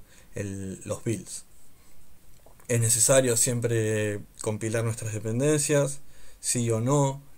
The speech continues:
si en, en el caso de que no las, no las querramos empaquetar,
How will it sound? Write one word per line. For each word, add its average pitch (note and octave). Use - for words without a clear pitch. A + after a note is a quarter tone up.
si G2+
en, G2+
en G#2
el G#2
caso A2
de G#2
que A2
no A2
las, G#2
no A2
las G2+
querramos A2+
empaquetar, A#2